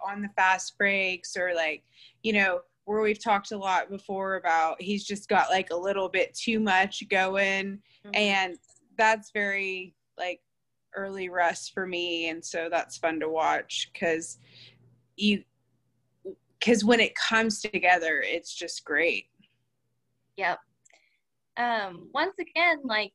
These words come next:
Speaker 2: him towards the end of the third, S G A found him in transition, and then we were up eighty to seventy-four. We went on a sixteen and two run the end of the quarter,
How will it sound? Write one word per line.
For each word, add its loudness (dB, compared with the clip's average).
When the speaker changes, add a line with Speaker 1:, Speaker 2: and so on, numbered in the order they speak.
Speaker 2:
him -2
towards -2
the -14
end -2
of 0
the -6
third, 2
S -2
G -4
A 0
found -2
him -6
in -6
transition, -2
and 0
then -2
we -2
were 2
up 4
eighty -4
to -10
seventy-four. 2
We 2
went 4
on 6
a 2
sixteen -2
and -4
two -2
run 2
the -4
end 0
of -2
the -6
quarter, 0